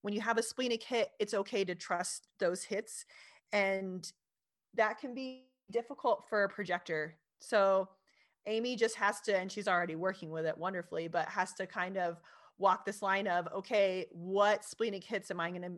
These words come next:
am I gonna say, 'Yes, all right, right now, let's do this now'? And what things should I wait on?" Because she can do both. She has a little bit of both flavors. So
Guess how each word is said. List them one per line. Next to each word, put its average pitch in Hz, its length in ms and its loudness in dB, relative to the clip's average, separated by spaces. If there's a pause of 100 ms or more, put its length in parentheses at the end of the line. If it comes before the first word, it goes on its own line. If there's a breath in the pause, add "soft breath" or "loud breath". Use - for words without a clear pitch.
am 175 100 -8
I 175 100 -4
gonna 175 140 -8
say, 170 220 -2
'Yes, 165 380 0
all 180 80 0
right, 165 260 0
right 170 220 0
now, 165 400 -4
let's 175 160 -6
do 190 120 -6
this 175 180 -4
now'? 208 300 4 (360 loud breath)
And 185 140 -6
what 190 240 -2
things 196 400 -6
should 208 180 -4
I 180 180 0
wait 170 420 -6
on?" 156 320 -12
Because 175 280 -12
she 233 180 -10
can 277 180 -4
do 262 140 -2
both. 202 440 2
She - 200 -10
has 185 380 -4 (320 soft breath)
a 180 80 -6
little 202 240 0
bit 226 160 2
of 208 100 4
both 180 220 0
flavors. 214 640 -4
So 170 400 0